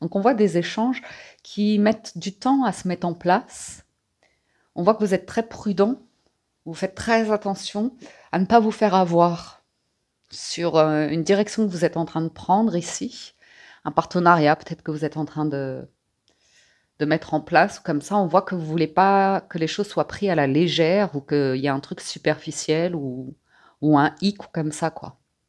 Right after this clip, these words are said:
Vous voulez pas de vagues. Euh... Ok, on poursuit. Ouais, il y a un coup de chance sur l'argent, là. Ouh, c'est le trésor, c'est le cadeau. Alors,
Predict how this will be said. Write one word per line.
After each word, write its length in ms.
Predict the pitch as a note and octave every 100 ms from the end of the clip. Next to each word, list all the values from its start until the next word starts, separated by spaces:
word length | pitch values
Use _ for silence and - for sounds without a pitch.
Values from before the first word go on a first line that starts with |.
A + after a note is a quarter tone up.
| _ _ _ _ _ _ -
Vous 60 | C#3+
voulez 180 | D#3 D#3
pas 120 | G3+
de 120 | D#3
vagues. 480 | D3 D3+ D#3 A2+ A2 _ _ _ _ _ _ _ _ _ _ _ _ _ _ _ _ _ _ - - _ -
Euh... 560 | D3+ C#3+ C#3+ C#3 C#3 C3+ - - - _ _ _ _ _ _ _ _ _ _ _ _ -
Ok, 240 | E3 - F#3+ C4+ -
on 100 | -
poursuit. 680 | - - - - - - - _ _ _ _ _ _ _ _ _ _ _ _ _ _ _ -
Ouais, 140 | D#3+
il 20 |
y 40 | C3
a 40 |
un 40 |
coup 140 | A#2+ -
de 60 |
chance 200 | - F#3
sur 200 | - D3+
l'argent, 360 | D3 C#3+ D3+ F#3
là. 220 | F3+ E3+ _ - B3+ -
Ouh, 520 | C#4 F4 D#4 C4 C4+ - D4 _ - _ _ _ _
c'est 100 | G3
le 60 | F3+
trésor, 400 | - F#3 F#3 -
c'est 100 | G#3
le 80 |
cadeau. 400 | - D#3 D#3 C4+ _ _ _ _ _ _ _ _ _ _ _ _ _ _ -
Alors, 480 | F3 D#3+ C3 -